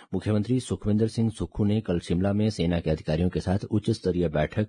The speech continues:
में कहा कि हिंदू, जैन और बौद्ध धर्म के लोगों के लिए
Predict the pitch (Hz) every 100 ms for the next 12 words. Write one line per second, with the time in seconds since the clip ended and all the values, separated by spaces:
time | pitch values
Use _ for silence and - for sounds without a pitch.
0 | 120 92 80 82 92 139 113 - 101 98
1 | 101 113 135 101 90 95 107 87 87 85
2 | 87 101 107 90 82 82 95 90 80 78
3 | 98 87 98 92